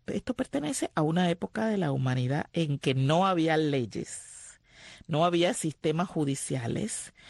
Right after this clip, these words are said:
y entonces, eh, se reunían o bien los sabios, mm, de la comarca o los ancianos, etcétera. Y entonces,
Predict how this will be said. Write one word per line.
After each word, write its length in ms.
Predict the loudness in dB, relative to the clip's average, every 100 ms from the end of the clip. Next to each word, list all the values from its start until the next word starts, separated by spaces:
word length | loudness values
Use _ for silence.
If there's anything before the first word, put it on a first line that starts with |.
| -18 -10 0
y 120 | 2
entonces, 960 | 2 0 0 2 2 0 0 0 -2 -4
eh, 200 | -2 -2 -2
se 240 | 0 2
reunían 800 | 2 2 2 0 2 2 2 0
o 160 | -2 0
bien 380 | 2 0 -2 -6 -12 -18 -8
los 520 | 2 4 4 2 -2 -2
sabios, 1080 | 0 2 2 2 2 0 0 -2 -4 -6 _
mm, 560 | -4 -2 0 0 0 0
de 120 | 2
la 100 | 2
comarca 1080 | 0 2 4 4 2 -2 0 0 2 0 -2
o 440 | 0 2 4 4 2
los 260 | 2 0
ancianos, 1120 | -2 -2 0 2 4 4 2 -2 -4 -4 -6 -6
etcétera. 580 | -8 -4 -4 -2 -4 -4 -10 -16 -8
Y 100 | -2
entonces, 800 | -2 2 2 2 0 0 -4 -6